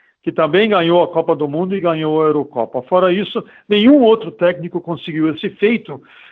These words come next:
E Johan Löw, em vez de pedir o chapéu agora, ele quer, porque quer também ganhar a Eurocopa. É, boa sorte pra Alemanha, mas enfim,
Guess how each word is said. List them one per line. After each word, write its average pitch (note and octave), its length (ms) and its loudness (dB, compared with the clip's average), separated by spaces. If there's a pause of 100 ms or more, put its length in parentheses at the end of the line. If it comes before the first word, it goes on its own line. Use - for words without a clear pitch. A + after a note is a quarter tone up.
E G3+ 80 0
Johan B3 280 2
Löw, B3 580 2
em G#3+ 100 -2
vez F#3+ 320 -4
de F3 300 -2
pedir G#3 340 -2
o G3+ 80 2
chapéu F#3+ 460 2
agora, F#3 520 4
ele E3+ 180 -2
quer, G#3+ 320 2
porque F#3 280 -4
quer G3 300 2
também F#3+ 340 0
ganhar F3+ 320 2
a F3 60 2
Eurocopa. G3+ 720 -2 (720)
É, E3+ 180 0
boa F#3+ 280 4
sorte F#3 380 2
pra F3+ 140 2
Alemanha, F#3 600 2
mas E3+ 240 -2
enfim, D#3+ 500 -6